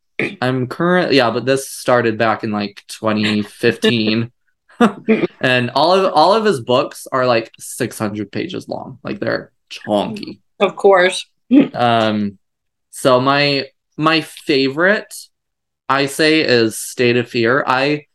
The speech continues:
Speaker 1: that book literally was, like, almost seven hundred pages. And this is unheard of for me. I read it all in a week.
Speaker 2: Wow.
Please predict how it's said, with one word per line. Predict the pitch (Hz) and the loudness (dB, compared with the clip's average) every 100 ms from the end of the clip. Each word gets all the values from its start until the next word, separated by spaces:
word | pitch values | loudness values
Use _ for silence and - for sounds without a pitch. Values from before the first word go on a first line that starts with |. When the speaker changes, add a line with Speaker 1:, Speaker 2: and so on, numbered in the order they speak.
| - | -2
Speaker 1:
that | 139 143 | -2 -2
book | 123 135 - - _ _ _ _ - | 0 -2 -2 -14 _ _ _ _ -10
literally | 127 131 135 143 156 160 160 | -4 0 0 0 0 0 0
was, | 139 | -2
like, | 127 117 - | -2 -2 -2
almost | 120 120 - | -2 -2 -2
seven | 120 120 | -2 -2
hundred | 127 120 113 | -4 -6 -4
pages. | 113 104 127 143 - _ _ _ | -4 0 0 -2 -6 _ _ _
And | 120 113 107 135 | -2 -2 -2 0
this | 147 | 0
is | 208 | 2
unheard | 180 143 123 123 135 | 2 0 0 0 0
of | 139 | -2
for | 165 | -4
me. | 170 | -6
I | 160 139 | -2 0
read | 131 117 123 | 2 2 2
it | 131 | 2
all | 131 127 | 2 0
in | 117 | -2
a | 107 | -4
week. | 104 151 - - _ _ _ _ _ _ _ | -4 -4 -8 -18 _ _ _ _ _ _ _
Speaker 2:
Wow. | 208 196 190 190 202 175 175 196 | 0 4 4 6 4 2 0 -6